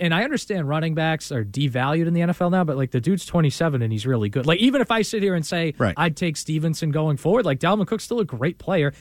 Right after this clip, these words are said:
Speaker 1: and you're in an offense that has Justin Jefferson. They just drafted Jordan Addison. Like, in a division that, like, I think Detroit could win the N F C North, but the Vikings are right there. They just won it. Like, you're right there. I don't know why you would wanna move on from him, e-,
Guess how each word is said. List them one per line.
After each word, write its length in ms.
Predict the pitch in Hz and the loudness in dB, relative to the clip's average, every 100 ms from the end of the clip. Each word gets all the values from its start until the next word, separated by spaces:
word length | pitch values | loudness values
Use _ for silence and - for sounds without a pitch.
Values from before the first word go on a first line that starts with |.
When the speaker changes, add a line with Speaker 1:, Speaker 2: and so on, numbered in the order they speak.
| - | -2
Speaker 1:
and 120 | 165 | 2
you're 140 | 190 202 | 4 2
in 60 | |
an 100 | 175 | 2
offense 440 | 170 180 175 151 - | 0 -2 -2 -4 -2
that 200 | 156 139 _ - | -2 -2 _ -2
has 280 | 143 170 | 0 0
Justin 340 | 143 160 - 160 | 0 -4 -2 -2
Jefferson. 440 | 143 123 123 156 | 0 -2 -4 -2
They 100 | 127 | -2
just 240 | 120 - - | -2 -6 -6
drafted 400 | 113 143 - 139 | -4 -4 -2 -2
Jordan 320 | 139 143 117 | 0 -2 -2
Addison. 400 | 101 110 196 196 | -6 -6 -2 2
Like, 240 | 170 143 - _ - | 2 0 -6 _ 0
in 120 | 165 | 2
a 80 | 151 | 4
division 500 | 151 180 247 196 156 | 2 2 4 2 0
that, 240 | 147 147 - _ _ _ - | 0 -2 -6 _ _ _ -8
like, 160 | 131 127 | -6 -2
I 120 | 147 180 | 0 2
think 180 | 160 | 0
Detroit 500 | 143 - - 160 220 | -2 -4 -2 0 0
could 160 | - 170 | -2 -2
win 300 | 160 165 165 | 0 -2 -2
the 180 | 160 165 | -2 0
N 100 | 170 | -2
F 100 | 165 | -2
C 180 | 175 156 | -2 0
North, 340 | 147 196 - | 2 0 0
but 140 | 170 | -4
the 80 | 139 | -2
Vikings 400 | 120 143 196 190 | -2 -2 -2 0
are 80 | 175 | 2
right 260 | 135 185 - | 2 0 2
there. 220 | 135 190 | 2 2
They 120 | 123 | 0
just 300 | 113 156 - | 0 -2 0
won 140 | 170 | -2
it. 60 | 214 | 2
Like, 180 | 180 196 | 2 2
you're 80 | 165 | 0
right 300 | 131 254 - - | 2 0 0 -4
there. 400 | 170 202 127 117 _ _ | 0 0 0 -4 _ _
I 100 | - | 0
don't 100 | 165 | 2
know 100 | 185 | 4
why 300 | 147 139 156 | 4 2 2
you 160 | 170 165 | 0 0
would 140 | 160 | 0
wanna 260 | 147 151 143 | 0 -2 -2
move 160 | 135 135 | -2 -2
on 220 | 143 143 | -2 -2
from 180 | 135 120 | -4 -2
him, 320 | 120 113 110 _ _ | -2 -2 -6 _ _
e-, 40 | - | -4